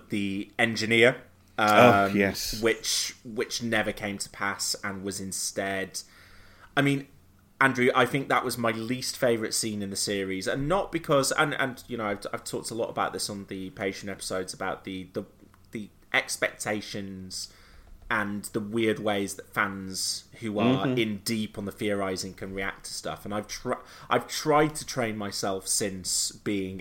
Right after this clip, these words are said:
Speaker 1: a super lost nerd as a teenager
Speaker 2: <laughs>
Speaker 1: to not, to not project that onto the shows and try and just take them for what they are. And I'm sure I fall in the, you know, in the trap sometimes. Um, but it, it wasn't the disappointment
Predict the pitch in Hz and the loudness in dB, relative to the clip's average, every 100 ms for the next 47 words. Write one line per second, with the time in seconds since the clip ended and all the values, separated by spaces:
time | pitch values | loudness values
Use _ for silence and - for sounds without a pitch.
0 | - 92 90 90 - - - - - - | -4 -4 -4 -8 -14 -14 -4 2 4 4
1 | - 117 110 - 101 98 101 - - 104 | 4 2 0 -2 0 0 0 0 -4 -4
2 | 90 87 90 87 85 98 92 87 82 78 | -4 -6 -8 -8 -8 -8 -8 -8 -10 -10
3 | 87 - - 123 104 185 - - - - | -8 -4 6 6 6 0 -2 -6 -12 -8
4 | - 131 117 127 - - 123 120 110 - | -2 0 4 2 2 0 0 2 -2 -2
5 | 104 104 101 - 95 - 98 92 90 92 | -4 -4 -8 -8 -6 -2 -2 -2 -6 -8
6 | - - 113 110 98 95 98 - 104 92 | -6 -2 0 0 -4 -6 -8 -6 -6 -6
7 | 90 95 87 - 92 87 90 90 87 82 | -8 -12 -10 -8 -6 -6 -6 -6 -6 -8
8 | - - 165 196 214 226 196 139 - 110 | -12 -6 4 4 4 2 4 4 4 0
9 | 98 92 95 90 90 98 92 87 87 - | 0 -2 -4 -4 -6 -10 -8 -8 -10 -6
10 | 90 - - 87 85 85 85 90 - - | -6 -6 -8 -10 -12 -12 -12 -12 -12 -8
11 | 101 95 92 90 90 - - - - - | -6 -4 -4 -6 -10 -14 -20 -20 -20 -20
12 | - - 147 139 - - - - - - | -18 2 4 4 0 -20 -20 -20 -20 -18
13 | - - 123 - - - - - - - | -10 -10 -10 -14 -12 -12 -12 -16 -18 -16
14 | - 156 143 156 175 190 160 160 147 143 | -4 -4 4 6 6 4 0 0 0 0
15 | 143 131 113 113 | 0 -2 -2 -6